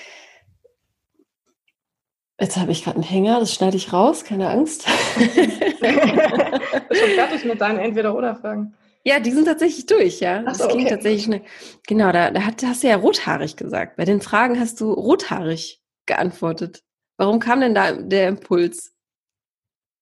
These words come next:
Speaker 2: Also ich, ich wusste jetzt nicht, ob ich oder, oder, oder
Speaker 1: Ach
Speaker 2: die
Speaker 1: so.
Speaker 2: Männer oder
Speaker 1: Nee, das war tatsächlich
Speaker 2: <laughs>
Speaker 1: die, die Fragerunde ist so, was würdest du wählen, weißt du?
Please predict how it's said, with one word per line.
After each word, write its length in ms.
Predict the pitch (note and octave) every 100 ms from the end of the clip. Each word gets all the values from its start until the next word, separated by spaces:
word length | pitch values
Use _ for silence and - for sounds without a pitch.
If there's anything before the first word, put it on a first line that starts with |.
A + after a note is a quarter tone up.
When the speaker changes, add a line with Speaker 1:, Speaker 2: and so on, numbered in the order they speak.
| _ _ -
Speaker 2:
Also 160 | A3 B3
ich, 140 | B3 - -
ich 180 | - G#3
wusste 220 | A3+ A#3+
jetzt 120 | B3 A#3
nicht, 220 | B3+ B3 -
ob 180 | - -
ich 280 | C4 D#4+ -
oder, 340 | A3 G#3+ G#3+
oder, 340 | A3+ G#3 G3+ F#3
oder 200 | G3+ G#3
Speaker 1:
Ach 60 | C#4
Speaker 2:
die 60 |
Speaker 1:
so. 60 | A3+
Speaker 2:
Männer 380 | B3+ D#4 E4+ B3
oder 220 | A#3 A3 -
Speaker 1:
Nee, 180 | B3+ D#4
das 160 | A4+
war 120 | B3+
tatsächlich 360 | G#4+ A4 A4 C#4+
Speaker 2:
<laughs> 40 |
Speaker 1:
die, 120 | C4 A#3+
die 140 | A#3+
Fragerunde 600 | A#3+ - C4+ C4 C4+ B3+
ist 200 | A3+ A#3+
so, 240 | C4 C4+ A#3+
was 280 | - G#3+ A3+
würdest 280 | B3 C4 -
du 140 | G#3+
wählen, 560 | F#3 G#3 A3 E3 E3 F3
weißt 300 | E3+ F3 -
du? 260 | B3+ A4